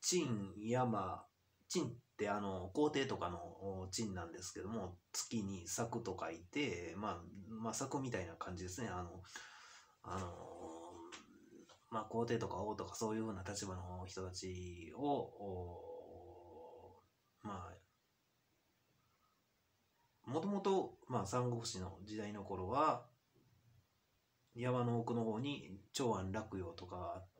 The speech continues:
て、えー、帝がいてっていう形でしたので、で、うーん、全員、その、支払いから、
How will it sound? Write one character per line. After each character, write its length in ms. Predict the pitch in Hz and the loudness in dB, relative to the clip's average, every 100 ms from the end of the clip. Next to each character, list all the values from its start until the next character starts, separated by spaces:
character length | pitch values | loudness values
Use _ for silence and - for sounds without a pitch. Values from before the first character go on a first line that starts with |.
| - | -2
て、 80 | - | 4
え 600 | 185 185 - 101 92 90 | 6 6 2 0 0 0
ー、 20 | 101 | -2
帝 380 | 107 101 98 | 0 0 2
が 120 | 98 92 | 0 0
い 100 | 117 | 0
て 160 | 135 | 0
っ 140 | 104 - | -2 -2
て 100 | 92 | -2
い 120 | 95 | 0
う 200 | 90 85 | -2 -4
形 380 | - 98 101 98 | -4 -2 -2 -2
で 100 | 92 | -2
し 120 | - | -2
た 120 | 90 | -6
の 180 | 87 87 | -6 -4
で、 300 | 127 135 120 - - - - - - - - - | -2 0 -2 -2 0 2 2 2 2 2 2 0
で、 800 | - 147 139 117 104 85 78 69 90 87 | -2 2 2 2 0 -2 -2 -4 -6 -6
う 40 | |
ー 20 | 123 | -4
ん、 1000 | 127 127 127 123 120 113 101 98 92 85 80 - - - _ - 92 110 135 147 | -2 0 0 2 4 2 0 -4 -6 -8 -14 -18 -20 -20 _ -16 -14 -8 -2 2
全 300 | 175 240 254 | 6 8 8
員、 220 | 240 226 - _ _ _ 156 | 6 4 0 _ _ _ -6
そ 180 | 139 165 | 4 6
の、 800 | 160 156 151 143 135 120 117 120 | 8 8 6 4 2 0 0 0
支 160 | 123 | 2
払 280 | 170 170 160 | 6 8 10
い 440 | 151 135 135 135 - | 8 6 2 0 -2
か 100 | - | 4
ら、 260 | 110 87 - | 6 6 0